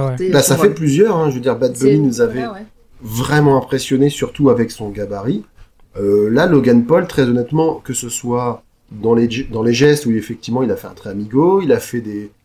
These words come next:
Speaker 3: il a fait des, des suplexes, il a fait des, des, des, des, des sautés de la troisième corde, et cetera. Et puis même physiquement, à la fin du match, il pose à côté de The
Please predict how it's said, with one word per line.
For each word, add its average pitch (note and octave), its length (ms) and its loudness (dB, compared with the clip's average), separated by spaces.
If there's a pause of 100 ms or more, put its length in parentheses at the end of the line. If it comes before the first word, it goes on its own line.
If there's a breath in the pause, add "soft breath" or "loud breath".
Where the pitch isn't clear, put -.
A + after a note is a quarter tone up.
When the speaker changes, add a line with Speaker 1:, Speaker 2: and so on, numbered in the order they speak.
(420)
Speaker 3:
il G#2+ 160 -4
a F#2 80 0
fait A#2 240 -2
des, G#2+ 280 0
des G2+ 140 -4
suplexes, D3+ 560 0
il A2+ 100 2
a - 80 2
fait A#2 200 -6
des, G2 260 -4
des, F#2+ 160 -6
des, F#2+ 420 -10
des, F#2 160 -14
des G#2+ 120 -10
sautés - 320 -4
de A2+ 60 -2
la G#2 80 -2
troisième G2+ 360 -12
corde, G#2+ 220 -4
et G2 80 -10
cetera. A2 560 -4 (420 soft breath)
Et A2 80 -4
puis A#2 140 -8
même D#3 180 4
physiquement, D#3 580 0
à C#3 40 4
la A2+ 100 0
fin B2+ 160 -2
du C3+ 160 0
match, C#3 460 0 (260)
il B2 140 -4
pose C#3+ 380 2
à A#2 80 -4
côté B2 260 -4
de A2 80 -8
The A2+ 60 -8